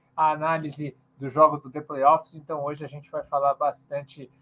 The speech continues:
do Thursday Night Football que tivemos ontem entre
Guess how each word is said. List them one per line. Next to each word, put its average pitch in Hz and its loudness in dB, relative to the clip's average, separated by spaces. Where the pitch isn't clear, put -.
do 151 -8
Thursday 214 2
Night 202 -4
Football 180 -2
que 170 -12
tivemos 147 -6
ontem 147 -2
entre 147 -8